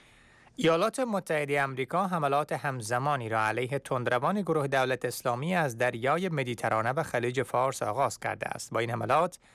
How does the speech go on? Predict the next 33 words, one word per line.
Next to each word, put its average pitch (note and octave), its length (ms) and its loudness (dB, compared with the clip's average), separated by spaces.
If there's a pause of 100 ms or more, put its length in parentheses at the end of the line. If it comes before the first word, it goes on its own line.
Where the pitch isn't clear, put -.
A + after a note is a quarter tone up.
(340)
اولین C#3+ 340 -2
بار G#3 180 4
از F#3+ 220 -4
اردوی D3 340 -4
ایالات C3 460 2
متحده B2+ 520 -2
اهداف C#3+ 320 0
دولت B2+ 400 0
اسلامی B2 380 -2
را D3 140 2
در A#2 160 0
سوریه G#2+ 380 -6
و G#2 60 -2
عراق A#2 340 2
از A2 280 -4
دو D#3+ 100 -2
مکان C#3 360 -2
بحری A#2 460 -4
بمباران G#2 440 -2
می‌کند. G#2 420 -6 (600)
افسران C3 340 0
نظامی C3+ 480 0
آمریکایی C#3 440 0
می‌گویند D3 400 0
که C3+ 80 0
آنها C3+ 220 -2
انتظار C#3+ 380 0
دارند C3 340 0
دستورهای B2 680 -2
حملات A#2+ 520 0
مشابه A2+ 560 -4
به A#2+ 100 0
زودی C#3 340 -2